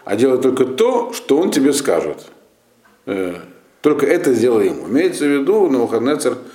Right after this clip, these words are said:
э, понимая, кто такой его военачальник,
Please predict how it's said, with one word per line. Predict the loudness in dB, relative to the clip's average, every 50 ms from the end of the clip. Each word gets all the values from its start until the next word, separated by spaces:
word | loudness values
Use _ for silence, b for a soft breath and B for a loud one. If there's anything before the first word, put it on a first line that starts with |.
| B B B B B
э, | -6 -6 -4 -4 -6 -8 -12 -18 -16 -8
понимая, | -4 -2 0 2 2 2 0 -2 -4 -6 -10 -16 -20 -20 _ _ _ _ _ _ _ -20 -20 -12
кто | -6 -4 -4
такой | -4 -4 -6 -6 -4 -4 -4 -4 -6 -8 -10 -12 -12 -14 -12 -12
его | -10 -10 -8 -8 -8 -6
военачальник, | -6 -6 -8 -8 -8 -8 -8 -8 -8 -10 -14